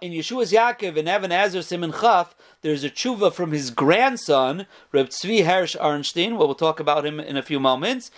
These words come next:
And he writes over there, Vasher Hugad L'chai, writes to whomever that, um, what was told to you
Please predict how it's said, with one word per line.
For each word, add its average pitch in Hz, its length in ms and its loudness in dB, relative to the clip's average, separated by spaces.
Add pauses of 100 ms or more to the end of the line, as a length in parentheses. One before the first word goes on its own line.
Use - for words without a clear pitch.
(220)
And 135 100 0
he 143 80 2
writes 214 280 2
over 180 180 -2
there, 233 240 4
Vasher 156 400 2
Hugad 226 400 2
L'chai, 202 340 -2
writes 208 320 -2
to 170 120 -8
whomever 180 580 2 (240)
that, 151 340 2
um, 151 400 2 (380)
what 156 220 4
was 160 160 -2
told 254 340 2
to 214 100 -8
you 214 500 2